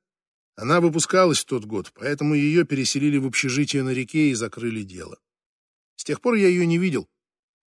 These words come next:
разве что однажды из автобуса. Она шла по улице в сторону гуманитарного факультета в высоких сапогах доминатрикс. Так мы закончили год.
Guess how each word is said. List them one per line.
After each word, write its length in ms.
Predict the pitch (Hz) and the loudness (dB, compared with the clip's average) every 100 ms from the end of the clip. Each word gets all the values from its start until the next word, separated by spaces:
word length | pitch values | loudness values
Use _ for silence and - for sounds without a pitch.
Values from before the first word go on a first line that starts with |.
| _ | _
разве 220 | 131 139 | -4 0
что 200 | 135 151 | 0 2
однажды 420 | 143 147 151 120 | 0 0 0 -2
из 120 | 117 117 | -4 -4
автобуса. 500 | - 147 117 - 85 _ _ _ _ _ _ _ 95 | -2 -2 -2 -6 -8 _ _ _ _ _ _ _ -6
Она 160 | 147 | -2
шла 180 | - 151 | 0 0
по 100 | - | 2
улице 360 | 156 165 143 131 | 2 4 2 -2
в 60 | |
сторону 340 | - 139 135 135 | -4 -4 -2 -2
гуманитарного 640 | 127 135 127 143 135 135 | -2 -4 -2 -2 -2 -4
факультета 600 | 113 110 123 117 156 139 - _ _ _ _ | -4 -6 -6 -2 0 -2 -6 _ _ _ _
в 140 | 95 110 | -12 -4
высоких 560 | 117 - 165 156 - | -2 0 0 0 -2
сапогах 840 | - 131 107 101 117 110 - - _ _ | -2 -2 -4 -6 -4 -4 -8 -18 _ _
доминатрикс. 1040 | 95 117 117 113 107 90 - - - - - _ _ _ _ _ _ _ _ _ _ _ _ | -10 -6 -6 -6 -6 -10 -18 -10 -6 -6 -8 _ _ _ _ _ _ _ _ _ _ _ _
Так 180 | 202 - | -2 0
мы 160 | 190 | 0
закончили 540 | 160 123 135 135 123 113 | 0 -2 -4 -4 -4 -6
год. 340 | 101 90 - | -10 -16 -16